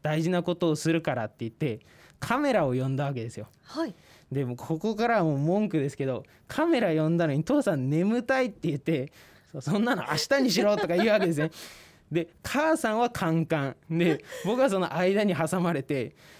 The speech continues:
Speaker 1: 「いや、父さんの願いだし、アイヌ文化のためなら呼ぶのかな」と思ってやったのに、父さんが、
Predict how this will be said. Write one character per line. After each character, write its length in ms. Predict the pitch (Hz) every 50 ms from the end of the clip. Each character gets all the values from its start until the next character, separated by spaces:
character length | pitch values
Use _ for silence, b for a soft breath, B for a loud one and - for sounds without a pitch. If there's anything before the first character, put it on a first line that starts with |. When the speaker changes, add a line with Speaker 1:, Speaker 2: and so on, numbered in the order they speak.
| B B B
Speaker 1:
「い 60 | 131
や、 220 | 117 123 131 135 - -
父 220 | - 247 262 254
さ 160 | 254 247 214
ん 80 | 196 180
の 80 | 170
願 300 | 160 156 151 151 156 151
い 40 | 151
だ 120 | 147 160 143
し、 300 | 131 147 147 135 127 -
ア 140 | - 135 151
イ 60 | 175
ヌ 100 | 180 196
文 240 | 185 170 208 226 208
化 120 | 202 208 175
の 80 | 160
た 120 | 156 175 160
め 100 | 165 160
な 120 | 156 156
ら 180 | 151 147 147 - B B B B B
呼 120 | 139 147 147
ぶ 140 | 156 170 196
の 140 | 196 196 180
か 140 | 190 180 170
な」 280 | 175 180 175 175 180 175
と 240 | 175 170 156 147 151
思 200 | 156 170 180 196
っ 60 | 190
て 440 | - _ - 240 240 196 143 131 - B B B B B B B B 330 -
や 220 | 143 156 170 202
っ 80 | 208 - - _ -
た 140 | - 285 302
の 140 | 302 294 285
に、 300 | 285 311 330 320 233 156 B B B B B
父 200 | - 185 196 190
さ 120 | 170 175 151
ん 100 | 139 143
が、 220 | 147 139 107 -